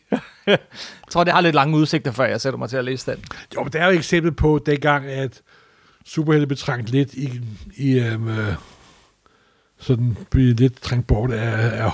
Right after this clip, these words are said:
Speaker 2: af horror. Marvel lavede zombier på det her tidspunkt. De lavede mumier, de lavede Dracula, de lavede Frankenstein, de lavede varulve. Så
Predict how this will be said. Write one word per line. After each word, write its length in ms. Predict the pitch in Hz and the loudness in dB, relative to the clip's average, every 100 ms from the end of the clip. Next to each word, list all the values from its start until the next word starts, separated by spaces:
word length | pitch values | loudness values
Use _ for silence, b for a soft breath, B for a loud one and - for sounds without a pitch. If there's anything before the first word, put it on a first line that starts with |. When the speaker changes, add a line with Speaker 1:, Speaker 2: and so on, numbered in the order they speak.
| - | -4
Speaker 2:
af 260 | 117 113 - | -2 -2 -2
horror. 380 | 107 107 117 - B B B | -2 0 -2 -2 B B B
Marvel 320 | 131 127 143 | 2 4 6
lavede 260 | 131 120 113 | 6 4 2
zombier 460 | - 107 110 131 | 0 0 0 -2
på 100 | 110 | -2
det 100 | 110 | -6
her 60 | 104 | -8
tidspunkt. 560 | - 123 - 113 107 - | -10 -10 -8 -10 -8 -8
De 60 | |
lavede 640 | 104 104 107 101 101 - 107 _ B B B B B | -8 -6 -6 -6 -6 -6 -10 _ B B B B B
mumier, 520 | 131 131 127 131 123 | 4 6 4 4 4
de 140 | 117 123 | 2 0
lavede 360 | 117 110 113 | 0 0 -2
Dracula, 640 | 110 101 101 104 120 104 | -2 -4 -4 -2 0 -2
de 140 | 104 120 | -2 -2
lavede 300 | 107 101 104 | -2 0 -2
Frankenstein, 760 | - 95 - 123 - 104 101 98 | -2 -4 0 -2 -2 -4 -4 -4
de 60 | 104 | -4
lavede 500 | 101 101 98 101 95 | -2 -2 -2 -2 -2
varulve. 600 | 92 92 120 113 104 117 - B B B B B B B | -2 0 2 2 0 -2 -4 B B B B B B B
Så 400 | - 117 101 101 | -2 0 2 0